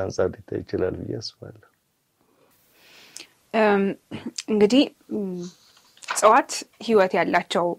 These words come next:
Speaker 2: እ፣ ናቸው ይባላል። ያው ማለት ህይወት አላቸው፣ ህይወት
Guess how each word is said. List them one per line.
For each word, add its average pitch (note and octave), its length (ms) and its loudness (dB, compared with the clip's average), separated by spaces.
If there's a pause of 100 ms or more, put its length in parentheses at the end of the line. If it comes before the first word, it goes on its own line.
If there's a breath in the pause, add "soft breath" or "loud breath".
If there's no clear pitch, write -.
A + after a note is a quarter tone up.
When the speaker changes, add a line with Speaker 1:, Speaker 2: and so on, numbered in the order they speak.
(320)
Speaker 2:
እ፣ F#3 200 -6
ናቸው F#3+ 300 4
ይባላል። - 400 0 (440)
ያው E3+ 160 0 (120)
ማለት F#3 260 -4
ህይወት C4 200 6
አላቸው፣ - 380 -2
ህይወት F#3 260 2